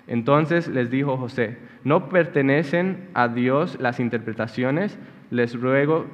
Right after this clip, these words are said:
que me lo cuenten". Los egipcios, eh, ponían mucha importancia en los sueños.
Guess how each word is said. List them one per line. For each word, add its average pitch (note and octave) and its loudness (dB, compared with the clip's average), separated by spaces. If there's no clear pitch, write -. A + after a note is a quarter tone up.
que A#2 -2
me A2+ 0
lo G#2+ -2
cuenten". A2 -2
Los D3 4
egipcios, F3+ 4
eh, C3+ 2
ponían D#3 4
mucha F3+ 4
importancia C#3+ 4
en C3 -2
los A#2+ -2
sueños. C#3 0